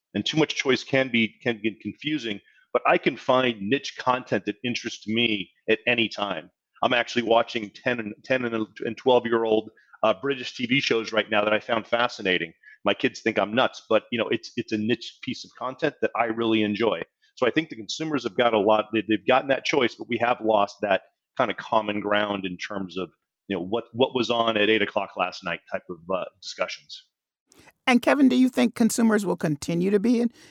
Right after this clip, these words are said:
Speaker 2: in control if price is a factor that continues to be?
Speaker 1: I think consumers, you know, the, the ease of switching today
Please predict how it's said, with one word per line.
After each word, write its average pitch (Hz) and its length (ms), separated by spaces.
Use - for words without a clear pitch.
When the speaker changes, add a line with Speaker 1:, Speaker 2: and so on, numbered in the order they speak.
Speaker 2:
in 226 180
control 226 680
if 180 340
price 214 460
is 190 280
a 175 60
factor 196 440
that 160 280
continues 180 480
to - 80
be? 180 280
Speaker 1:
I 120 100
think 190 260
consumers, 151 720
you 139 60
know, 113 80
the, 127 280
the 127 160
ease 190 380
of 143 100
switching 127 560
today 107 580